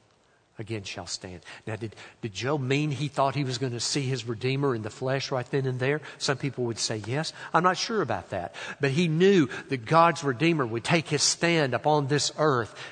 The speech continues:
And my goodness, Galatians four four tells us that in the fullness of time,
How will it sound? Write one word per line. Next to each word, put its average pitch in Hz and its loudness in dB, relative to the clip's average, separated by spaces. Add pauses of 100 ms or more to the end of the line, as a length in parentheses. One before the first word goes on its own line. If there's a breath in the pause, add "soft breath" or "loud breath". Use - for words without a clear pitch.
And 117 -6
my 113 2
goodness, 123 -2 (480)
Galatians 135 -2
four 151 0
four 156 0
tells 160 0
us 113 -4 (260 loud breath)
that 143 0
in 139 -2
the 110 -6
fullness 185 4
of - -6
time, 101 -2